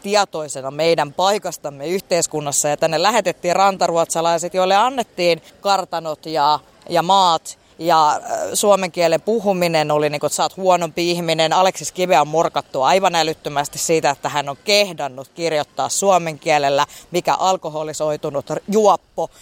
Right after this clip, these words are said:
Tänä päivänä hän on yksi meidän merkittävimpiä henkilöitä. Mut joka tapauksessa tää on tehnyt tosi paljon. Ja se on,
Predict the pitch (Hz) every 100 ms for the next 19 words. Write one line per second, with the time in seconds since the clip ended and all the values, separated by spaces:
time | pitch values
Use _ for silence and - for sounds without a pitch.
0 | _ 196 185 - 156 151 175 226 180 175
1 | 196 - 196 170 160 185 214 185 - 147
2 | 143 139 156 135 160 214 208 170 156 147
3 | 147 - - - 165 233 311 294 285 202
4 | 185 - 220 226 277 302 226 - - 330
5 | - - - 240 175 - 151 170 _ 208
6 | 240 240 254